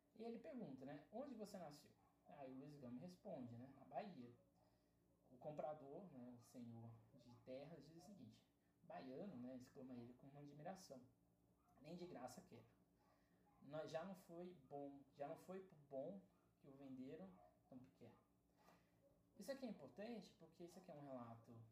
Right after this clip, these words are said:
do próprio Luiz Gama, do Luiz Gama, que ele diz exatamente que, é, a condição de nascimento dele era, configurou um duplo rejeito, né? O fato de ele ser negro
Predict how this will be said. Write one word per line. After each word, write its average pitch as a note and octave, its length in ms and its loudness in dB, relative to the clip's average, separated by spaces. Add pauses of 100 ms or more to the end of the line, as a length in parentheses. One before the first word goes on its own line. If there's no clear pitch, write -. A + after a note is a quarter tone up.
do C#3+ 320 -8
próprio B2 360 0
Luiz A2+ 200 -2
Gama, F3 360 2 (160)
do B2 60 0
Luiz A#2 240 0
Gama, F3+ 300 4
que G#3+ 100 -6
ele A#3+ 100 0
diz D3 140 -2
exatamente C3 680 0
que, F3+ 300 -4 (340)
é, B2 360 2 (100)
a C3+ 80 2
condição F#3 640 0
de E3+ 80 -2
nascimento B2+ 580 -4
dele C3+ 560 -2 (160)
era, C#3 500 4 (120)
configurou E3+ 640 2
um D3+ 80 -4
duplo G#3+ 380 0
rejeito, D#3 540 2 (320)
né? B2+ 160 -10 (360)
O - 40 -16
fato D3+ 240 6
de C#3 60 -6
ele C3 100 -2
ser B2+ 160 -4
negro A#2+ 400 -2